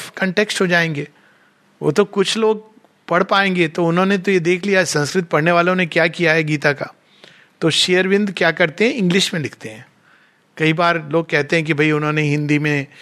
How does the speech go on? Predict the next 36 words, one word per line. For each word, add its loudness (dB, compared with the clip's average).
हिंदी 2
में 2
लिख 0
देते, 0
तो -14
मैंने -10
कहा -6
सोचो, -2
हिंदी 0
कुछ -4
लोग 2
जानते -2
हैं, -10
संस्कृत, -2
अ, 4
इंग्लिश 0
एक -2
अंतर्राष्ट्रीय 0
भाषा 0
है, 2
whether 0
we 0
like 2
it -4
or -4
not। -10
अंग्रेजों 0
का 2
एक 0
ही -4
एहसान 0
धरती -2
के -4
ऊपर -2
हो -10
गया, -14